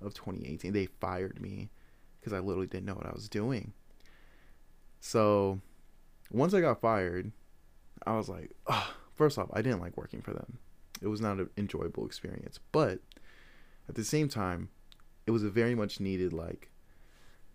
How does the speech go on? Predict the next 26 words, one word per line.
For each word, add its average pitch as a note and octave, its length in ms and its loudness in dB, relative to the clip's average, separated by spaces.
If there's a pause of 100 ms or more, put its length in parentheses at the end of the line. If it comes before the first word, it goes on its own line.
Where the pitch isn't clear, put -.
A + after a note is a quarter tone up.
(500)
experience G2 1040 -4
gaining, F#2+ 540 -2
s-, - 400 -10
like, F#2 380 -4 (260)
"Hey, G2 460 0 (400)
you F#2+ 140 -2
sucked. C3+ 520 0 (680)
You G#2+ 100 0
need G#2 80 2
to G#2+ 80 2
learn G2+ 260 0
more. G2 460 0 (720)
Let's F#2 200 -6
go F#2+ 120 2
do G#2+ 140 4
that." - 240 4 (880)
And F#2+ 400 -2
what G2 220 2
happened G#2 400 0
was, F#2 480 -2 (720)
at A#2 140 0
the - 100 0
end B2+ 140 4
of B2 120 0
my G2+ 300 2
s-, - 340 -8